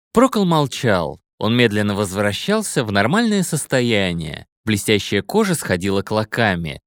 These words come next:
Эль не мог бежать, говорить тоже было трудно. Железная хватка едва не покалечила его. "Где Найт?" Пересиливая себя, только и мог прошептать он. Монро подошел к нему, смотря сверху вниз.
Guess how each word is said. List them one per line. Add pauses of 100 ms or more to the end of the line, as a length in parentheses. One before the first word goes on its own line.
(200)
Эль
не
мог
бежать,
говорить
тоже
было
трудно. (120)
Железная
хватка
едва
не
покалечила
его. (420)
"Где
Найт?" (200)
Пересиливая
себя,
только
и
мог
прошептать
он. (220)
Монро
подошел
к
нему,
смотря
сверху
вниз.